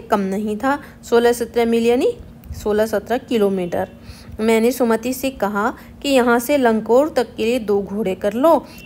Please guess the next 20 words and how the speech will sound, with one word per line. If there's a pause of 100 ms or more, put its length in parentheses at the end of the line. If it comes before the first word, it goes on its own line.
(100)
सामान
भी
रख
लेंगे (120)
और
चढ़े
चलेंगे। (440)
घोड़ों
पर
बैठ
करके
हम
सामान
भी
ले
चलेंगे
और
अपन
खुद
भी